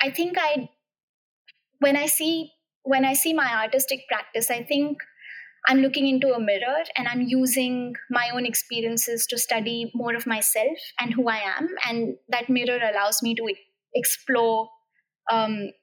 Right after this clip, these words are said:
my own identity and lived experiences in some ways. Um, but when I look at my academic work, it's almost like a, it's, it's a window rather than a mirror where I'm using, um,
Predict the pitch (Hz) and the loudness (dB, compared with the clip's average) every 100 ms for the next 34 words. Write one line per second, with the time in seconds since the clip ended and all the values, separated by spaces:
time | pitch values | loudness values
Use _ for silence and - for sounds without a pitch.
0 | - 247 233 233 233 220 196 196 196 269 | -4 0 0 0 -2 -2 -2 -4 -6 -6
1 | 339 370 370 - 240 226 220 202 - - | -6 -6 -2 -2 0 -2 -2 -4 -4 -4
2 | 240 269 302 302 294 302 285 294 339 381 | 0 0 0 -2 -4 -2 0 -2 -2 -4
3 | - - - - - - - 247 247 247 | -4 -6 -8 -14 -12 -8 -2 0 0 -2
4 | - - 262 262 285 302 285 285 330 285 | -8 0 0 2 0 2 2 2 0 0
5 | 269 254 240 233 262 233 233 220 220 _ | 0 0 -4 -2 -2 0 -2 -4 -8 _
6 | _ - 214 226 202 - - - - - | _ -8 0 2 2 -2 -12 -18 -18 -18
7 | - - 262 294 269 277 302 294 254 247 | -12 -4 0 4 4 4 2 0 -2 -2
8 | 240 226 - - 185 190 262 262 262 285 | -2 -2 -2 -4 -4 -2 0 0 0 2
9 | 254 254 247 208 - - 233 220 220 233 | 2 2 2 0 -4 -8 -2 -2 0 0
10 | 220 208 208 202 185 - 190 220 226 226 | 0 -2 -2 0 0 0 -2 -4 -2 0
11 | 233 233 240 240 240 233 233 - - - | 0 -2 -2 -2 -2 -2 -4 -6 -12 -20
12 | - _ _ 220 226 220 220 | -20 _ _ 0 0 0 -4